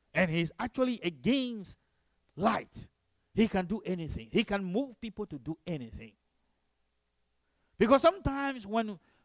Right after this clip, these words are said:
we see the news, you know, it's very strange how people can just do stuff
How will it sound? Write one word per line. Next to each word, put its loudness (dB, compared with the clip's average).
we 4
see -2
the 8
news, -10
you 2
know, 0
it's 0
very 0
strange -6
how -8
people -6
can -12
just -6
do -6
stuff -12